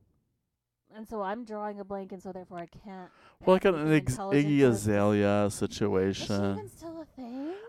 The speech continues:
Speaker 2: I don't know.
Speaker 1: It's a no, because I think the last thing she did was the black, blackfishing? Blackfishing, because she was, like, super tan and was, like, trying to look, like, very Kim
Speaker 2: Oh, okay.
Speaker 1: Kardashian-ish,
Speaker 2: Yeah.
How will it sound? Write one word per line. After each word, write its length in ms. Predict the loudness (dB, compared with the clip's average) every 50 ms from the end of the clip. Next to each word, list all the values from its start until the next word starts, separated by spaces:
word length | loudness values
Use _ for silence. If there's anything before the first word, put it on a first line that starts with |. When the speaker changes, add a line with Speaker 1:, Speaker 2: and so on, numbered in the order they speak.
| -16 -14
Speaker 2:
I 100 | -12 -10
don't 200 | -10 -10 -12 -12
know. 180 | -12 -14 -12 -10 -10
Speaker 1:
It's 160 | -10 -8 -8
a 80 | -8 -6
no, 600 | -6 -6 -6 -6 -6 -6 -6 -4 -6 -6 -6 -8 -10
because 220 | -10 -10 -8 -10
I 80 | -10 -12
think 180 | -12 -14 -14
the 80 | -14 -12
last 240 | -10 -10 -10 -12 -12
thing 140 | -14 -18 -18
she 220 | -18 -18 -18 -18
did 400 | -14 -12 -10 -8 -8 -10 -10 -12 -18 -20 -20 -20 -20 -20 _ _ _ -8
was 580 | -6 -4 -4 -2 -4 -4 -6 -8 -12 -16 -20 _ _ -10
the 600 | -6 -6 -4 -4 -4 -6 -6 -6 -6 -6 -8 -10 -14 _ _ _ _ _ _ _ _ -12
black, 220 | -12 -10 -10 -10 _ _ _ _ _ _ _ _ _ _ _ -20
blackfishing? 500 | -20 -20 -20 _ -20 -20 -20 -20 -20 -20 _ _ -16
Blackfishing, 760 | -16 -16 -16 _ -18 -18 -18 -18 -18 -20 -18 -18 -20 -20 _
because 300 | -18 -14 -12 -12 -12 -12
she 140 | -14 -16 -16
was, 140 | -16 -14 -14
like, 160 | -14 -16 -16
super 280 | -16 -20 -18 -18 -18 -20
tan 320 | _ -18 -16 -14 -14 -14
and 120 | -14 -18 -20
was, 100 | -18 -18
like, 160 | -18 -18 _ _ _ _
trying 260 | _ -20 -18 -18 -16 -18
to 60 | -18
look, 180 | -18 -20 -20 _ _ _ -16 -16
like, 160 | -16 -16 -18 _
very 140 | -12 -10 -6
Kim 80 | -4
Speaker 2:
Oh, 340 | -2 -2 0 2 2 2 2
okay. 140 | 0 -2 -2
Speaker 1:
Kardashian-ish, 440 | -4 -4 -4 -6 -8 -10 -12 -10 -8
Speaker 2:
Yeah. 720 | -6 -4 -4 -2 -2 -2 -2 -4 -4 -4 -6 -6 -8 -10